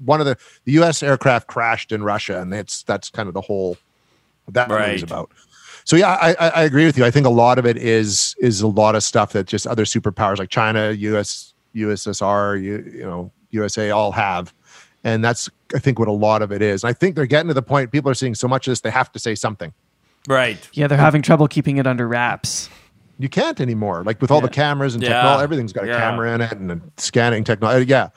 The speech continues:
Speaker 1: So I think that's a, a lot of it is just super spy craft. Was it from alien origin in Roswell <laughs> when the big crash
Speaker 2: Well,
Speaker 1: happened?
Speaker 3: There's,
Speaker 1: Maybe.
Speaker 3: there's argument for that, yeah.
Speaker 1: There's argument,
Speaker 3: It's,
Speaker 1: right?
Speaker 3: it's interesting, it's interesting, though,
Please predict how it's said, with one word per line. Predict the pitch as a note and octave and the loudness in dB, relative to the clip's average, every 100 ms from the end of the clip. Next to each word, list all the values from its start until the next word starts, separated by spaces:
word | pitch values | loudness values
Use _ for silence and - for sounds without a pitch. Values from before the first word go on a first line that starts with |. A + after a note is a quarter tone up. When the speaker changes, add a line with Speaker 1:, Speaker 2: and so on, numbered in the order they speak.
| - _ | -20 _
Speaker 1:
So | - | -2
I | D3+ | 0
think | B3 C#3+ | 0 -2
that's | D#3+ D#3 | -4 -2
a, | C3+ B2 - | -4 -4 -4
a | |
lot | B2 B2 C3 | 0 2 4
of | C3 | 4
it | A2+ | 4
is | A2+ G#2+ F2 | 4 2 -2
just | G2+ A2 - - | 0 0 0 -10
super | - B2+ A2+ G#2 | -2 -2 0 0
spy | - F#2+ F#2 F#2 - _ _ _ _ _ - | 2 2 2 -2 -8 _ _ _ _ _ -2
craft. | G2+ F2 F2 - _ _ _ _ - | 0 0 -2 -14 _ _ _ _ -4
Was | A2+ D3 D3 | 4 6 6
it | D#3 | 2
from | C3+ C3 | 2 4
alien | C3+ C#3 B2 B2 | 6 6 6 6
origin | E3 G3+ G3 G#3+ F3+ | 6 4 2 0 2
in | G#2+ | 0
Roswell | A2 D3 G#3+ G3+ - C4+ | 2 2 4 2 4 4
<laughs> | B3 | 4
when | F3+ | 2
the | C#3+ | 2
big | A#2+ A#2 | 2 0
crash | C3+ F3+ G3+ | 2 2 2
Speaker 2:
Well, | F#3+ | 0
Speaker 1:
happened? | G3+ A#3+ G#3+ C3+ G#2 | 0 0 -2 -4 -2
Speaker 3:
There's, | G#2+ A2+ A#2 A2+ | 4 6 6 4
Speaker 1:
Maybe. | E3+ - B2+ | 0 -2 -4
Speaker 3:
there's | F#3 D#3 | -2 0
argument | C3 B2+ A#2+ B2+ - | -2 -4 -6 -10 -10
for | B2+ | -6
that, | B2+ C3 | -4 -4
yeah. | C3+ C3 | -4 -4
Speaker 1:
There's | B2 A#2+ | -6 -8
argument, | G2+ A2 D3 D3 | -4 -2 0 -2
Speaker 3:
It's, | - | -2
Speaker 1:
right? | - G3 | -2 -2
Speaker 3:
it's | |
interesting, | B3 C4+ C4+ C#4 C4 B3 _ | -2 -4 -4 -2 -2 -4 _
it's | - E3 | -12 -6
interesting, | F#3 - G3+ G#3 C#3+ | -6 -6 -6 -4 0
though, | D3 C#3+ | 0 0